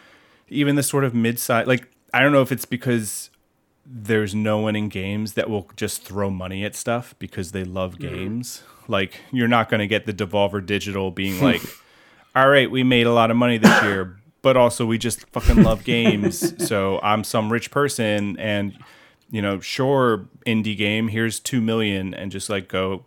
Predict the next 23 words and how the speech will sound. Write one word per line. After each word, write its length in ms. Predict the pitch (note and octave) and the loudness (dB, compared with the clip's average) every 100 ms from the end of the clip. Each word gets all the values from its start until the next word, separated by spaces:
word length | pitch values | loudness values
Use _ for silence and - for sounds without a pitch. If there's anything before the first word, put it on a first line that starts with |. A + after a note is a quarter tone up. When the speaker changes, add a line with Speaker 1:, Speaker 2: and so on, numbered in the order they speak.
| - | -10
Speaker 1:
do 120 | G2+ | -8
something 320 | - G2 F#2+ | -6 -6 -8
cool 220 | F2+ G#2 | -8 -6
with 160 | F2 - | -6 -6
it. 180 | F#2+ - _ _ _ _ | -8 -10 _ _ _ _
Um, 380 | G2+ F#2+ F#2 F2 _ _ _ _ - | -2 -2 -4 -8 _ _ _ _ 0
I 80 | A#2+ | 4
don't 120 | B2+ | 4
know 60 | A#2+ | 4
if 80 | |
it's 100 | A2+ | 0
just 140 | A2+ - | -4 -6
a, 100 | G#2 F#2 - | -6 -10 -8
the 100 | A2 | -6
fact 320 | - A2+ G#2 | 0 0 0
that, 200 | - - | -4 -8
'cause, 160 | - C3+ | -8 -2
like, 140 | D3+ | 0
there's 180 | D3+ B2+ | 0 2
that, 260 | B2 G#2+ - _ | 4 2 -2 _
that 180 | G2+ F#2 | -2 -2
quote 260 | - G2 | -4 -6
by 360 | - F#2+ F2+ | -4 -2 -4